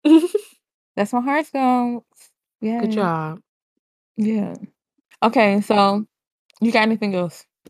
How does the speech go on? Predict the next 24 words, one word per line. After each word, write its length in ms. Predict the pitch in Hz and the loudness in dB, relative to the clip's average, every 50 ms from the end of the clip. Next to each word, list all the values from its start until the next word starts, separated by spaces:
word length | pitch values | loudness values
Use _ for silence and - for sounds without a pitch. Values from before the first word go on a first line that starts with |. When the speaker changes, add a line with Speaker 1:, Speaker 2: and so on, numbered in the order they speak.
| _ _ _ _ _ _ _ - | _ _ _ _ _ _ _ -4
Speaker 1:
I 120 | 214 226 | -2 -2
do 100 | 208 226 | -2 -2
not 200 | 220 214 220 233 | -2 -2 -2 0
have 200 | 226 233 226 226 | 0 -2 -2 -2
anything 400 | - 208 208 202 196 220 208 - | -4 -6 -8 -8 -8 -8 -8 -8
else 360 | - 180 190 196 190 - - - - | -6 -6 -6 -6 -8 -12 -18 -20 -18
today. 1160 | - - 185 185 180 - 151 147 147 156 156 156 160 160 160 160 160 160 160 165 170 180 185 196 | -12 -10 -10 -8 -8 -10 -10 -8 -6 -6 -4 -4 -4 -4 -4 -4 -4 -6 -6 -8 -8 -4 0 2
Speaker 2:
Okay, 260 | 226 254 - 254 254 | 4 4 4 4 2
so 400 | 269 - 269 240 233 233 277 302 - | 4 6 6 8 8 6 4 2 0
it's 160 | 214 226 220 | -2 -4 -2
time 260 | - 285 226 226 233 | 0 0 0 0 0
for 200 | - 226 208 208 | 0 0 0 0
a 160 | 196 - 196 | 0 -2 -2
joke. 360 | 180 180 185 160 165 - - - - - - _ _ - _ _ - - - | -4 -2 -4 -4 -6 -10 -16 -20 -20 -20 -20 _ _ -20 _ _ -20 -16 -12
Speaker 1:
All 100 | - - | -8 -6
right. 240 | 196 190 196 208 220 - _ _ _ _ _ - | -6 -6 -6 -8 -10 -12 _ _ _ _ _ -10
Speaker 2:
This 200 | 196 247 294 - | -8 -8 -8 -6
is 60 | 240 240 | -6 -6
a 60 | 247 | -4
joke. 280 | 214 214 185 185 - - - - _ _ _ _ _ _ _ _ _ _ _ _ _ _ _ _ _ _ _ _ _ _ _ _ _ _ _ _ _ _ _ _ - | -2 -2 -4 -4 -6 -12 -20 -20 _ _ _ _ _ _ _ _ _ _ _ _ _ _ _ _ _ _ _ _ _ _ _ _ _ _ _ _ _ _ _ _ -2
How 180 | 254 269 294 302 | 0 0 2 0
do 120 | 285 330 | 0 -2
you 340 | 320 302 302 311 320 330 320 - | -4 -4 -4 -4 -4 -4 -4 -6
kill 720 | - - - 254 220 196 175 175 180 185 185 220 262 - | -8 -4 0 2 2 2 2 0 -2 -4 -6 -6 -8 -10